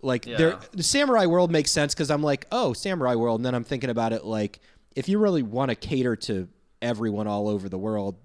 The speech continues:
Speaker 1: the Japanese are probably not gonna <laughs> wanna go to Westworld. They're gonna want to dive back into their own culture. Um,
Speaker 2: Uh,
Speaker 1: and I'm sure
Speaker 2: they
Speaker 1: there's, like,
Speaker 2: love
Speaker 1: a
Speaker 2: a Western
Speaker 1: medieval
Speaker 2: culture, man.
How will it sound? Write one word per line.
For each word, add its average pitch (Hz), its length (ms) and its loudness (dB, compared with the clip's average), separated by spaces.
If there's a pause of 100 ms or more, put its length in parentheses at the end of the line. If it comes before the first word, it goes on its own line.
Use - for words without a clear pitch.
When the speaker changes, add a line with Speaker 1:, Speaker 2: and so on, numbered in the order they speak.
(120)
Speaker 1:
the 110 60 -4
Japanese 107 920 -2 (320)
are 104 80 -6
probably 131 380 -2
not 113 200 -4
gonna 107 140 -4
<laughs> - 120 -6
wanna 220 140 6
go 240 120 2
to 214 140 2
Westworld. 104 680 0
They're 107 140 -2
gonna 107 180 -2
want 104 320 -4 (100)
to 98 200 -6 (340)
dive 113 300 -4
back 110 260 -8
into 101 240 -10
their 120 240 2
own 107 160 0
culture. 92 540 -8 (640)
Um, 104 80 -2
Speaker 2:
Uh, 202 260 2
Speaker 1:
and - 80 0
I'm - 80 -2
sure - 160 -2
Speaker 2:
they 117 60 2
Speaker 1:
there's, 107 140 2
like, - 160 6
Speaker 2:
love 104 100 0
Speaker 1:
a 107 180 0
Speaker 2:
a - 20 4
Western 113 240 2
Speaker 1:
medieval 98 200 -2
Speaker 2:
culture, 131 400 -10
man. 151 380 -14